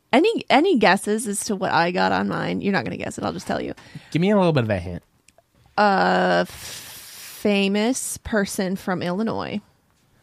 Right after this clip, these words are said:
Speaker 2: Ronald Reagan's
Speaker 1: I
Speaker 2: ashes.
Speaker 1: I should say, I'm sorry, an infamous person from Illinois.
Speaker 2: Ronald Reagan's ashes.
Speaker 1: At least I'm pretty, sh-, yeah, I'm pretty sure he's from Illinois.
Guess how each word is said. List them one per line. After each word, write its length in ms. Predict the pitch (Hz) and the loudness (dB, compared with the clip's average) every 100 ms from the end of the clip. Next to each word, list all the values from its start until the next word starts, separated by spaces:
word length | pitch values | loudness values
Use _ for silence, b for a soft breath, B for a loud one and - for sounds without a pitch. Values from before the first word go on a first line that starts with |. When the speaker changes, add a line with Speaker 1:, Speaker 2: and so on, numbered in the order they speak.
| _ _ _ 123 | _ _ _ -2
Speaker 2:
Ronald 680 | 120 123 123 139 151 151 | 2 4 4 4 4 2
Reagan's 520 | 135 131 131 139 220 | 4 4 4 6 6
Speaker 1:
I 40 | 135 | 6
Speaker 2:
ashes. 720 | 143 135 131 - 110 110 117 | 4 4 4 2 2 2 2
Speaker 1:
I 100 | 214 | 2
should 240 | - 233 | 4 0
say, 300 | - 208 180 | 2 4 4
I'm 240 | - 190 196 | 2 -2 -2
sorry, 360 | 185 147 170 - b | -4 -2 -4 -8 b
an 140 | 196 202 | -6 -2
infamous 640 | 240 262 - 208 180 185 | 2 2 2 -2 -2 -4
person 460 | - 185 180 175 175 | -6 -6 -6 -8 -8
from 180 | - 127 | -8 -8
Illinois. 320 | 143 175 160 | -2 2 6
Speaker 2:
Ronald 440 | 196 208 226 208 | 8 8 6 4
Reagan's 480 | 190 196 196 190 180 | 6 6 6 6 4
ashes. 760 | 156 170 165 160 - 113 110 117 | 4 4 6 4 2 2 2 0
Speaker 1:
At 60 | |
least 140 | 294 349 | 0 0
I'm 100 | 392 | -2
pretty, 160 | 254 | -4
sh-, 120 | 302 - | -6 -8
yeah, 100 | 339 | -12
I'm 80 | 403 | -6
pretty 200 | 359 370 | -6 -2
sure 140 | 220 | -2
he's 120 | 190 | -2
from 120 | 175 | -4
Illinois. 460 | 165 165 160 175 269 | -4 -2 -2 -2 -4